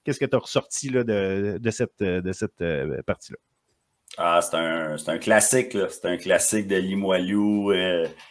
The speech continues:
Speaker 2: et, euh, Lennox, là, tu sais, c'est, ça se joue ses lignes, ça se joue dans les tranchées, ça frappe fort. Euh, non, j'ai bien, euh, c'était un match divertissant. Euh,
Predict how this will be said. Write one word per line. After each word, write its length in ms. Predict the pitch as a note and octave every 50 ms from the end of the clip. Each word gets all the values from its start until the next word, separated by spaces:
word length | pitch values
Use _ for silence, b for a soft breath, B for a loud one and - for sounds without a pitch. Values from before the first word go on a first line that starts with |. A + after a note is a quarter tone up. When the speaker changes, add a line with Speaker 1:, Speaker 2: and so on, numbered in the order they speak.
| b b b
Speaker 2:
et, 320 | - F2 F2 F2 E2+ E2+
euh, 140 | E2+ E2+ E2+
Lennox, 580 | F2 F2+ F2+ F#2 G2 G2+ G#2+ G#2 - - - F2
là, 160 | F#2 A2 A2+
tu 80 | -
sais, 140 | - F#2+ F#2
c'est, 480 | F2+ - F2 E2+ E2 D#2+ D#2 D#2 D#2 D2+
ça 260 | D2 - - D#2 C#2+
se 100 | D#2 D#2+
joue 300 | D#2+ D2 C#2+ D#2+ F2+ F#2+
ses 200 | - - G2 F#2 F2+ F2+
lignes, 520 | E2+ F2 F2 F#2 F#2+ G2 F#2+ F2+ E2+ E2+ D#2+
ça 200 | - E2 D2+ D#2+
se 60 | -
joue 80 | F2+ F2
dans 80 | F#2
les 100 | F2+ E2+
tranchées, 560 | - - F2 F2 F2 E2+ - - - F#2 F2+
ça 180 | F2 - - -
frappe 360 | - - - - F#2 - - -
fort. 540 | - G2 G2 G2 G2 F#2+ F#2+ F#2 F2 - - b b b b b b b b b -
Euh, 840 | D#2 D#2+ D#2+ D#2+ D#2+ D#2+ D#2 D#2 D#2 D#2 D2+ D#2 D2+ D2+ D2+ D2+ D2
non, 280 | D2 D2+ D2+ F2 A2+ B2
j'ai 140 | - G#2 F2+
bien, 420 | E2 F2+ F#2 G2 G2 G2 G2 F#2
euh, 380 | F2+ E2+ E2+ E2+ E2 D#2+ D#2+ D2+
c'était 140 | - - F2
un 120 | E2 E2+
match 320 | F2 F2+ F2+ E2+ - - F2 -
divertissant. 720 | - F2+ F2 F2+ F2 - - - - - F#2 G2 A2+ A#2 - b b b b b b b D#2
Euh, 880 | E2+ F2+ F#2 F#2+ G2 G2 G2 G2+ G2+ G#2 G2+ G2+ G2+ G2 G2+ G2+ G2+